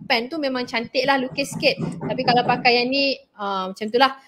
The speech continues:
So, kita draw lah. Contoh, saya nak draw saya punya. Saya memang tak pandai melukis, eh.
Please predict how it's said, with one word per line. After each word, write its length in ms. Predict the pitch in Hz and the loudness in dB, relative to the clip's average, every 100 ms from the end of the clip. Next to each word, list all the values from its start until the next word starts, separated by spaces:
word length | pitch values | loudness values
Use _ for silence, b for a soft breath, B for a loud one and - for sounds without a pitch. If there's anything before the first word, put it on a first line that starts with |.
| B | B
So, 160 | - 262 | -8 -6
kita 240 | 277 294 | -4 0
draw 240 | 349 311 | 4 4
lah. 240 | 330 294 262 | 6 6 4
Contoh, 400 | 247 247 233 220 | 2 0 0 2
saya 160 | 226 226 | 0 0
nak 180 | 214 214 | 0 2
draw 160 | 240 | 2
saya 160 | 220 220 | 2 0
punya. 240 | 220 220 | -4 -4
Saya 160 | 214 277 | 0 0
memang 240 | 330 311 | 2 0
tak 80 | 277 | 0
pandai 240 | 262 262 262 | 0 0 0
melukis, 320 | 277 320 285 | -2 -2 0
eh. 240 | 294 330 | -2 -4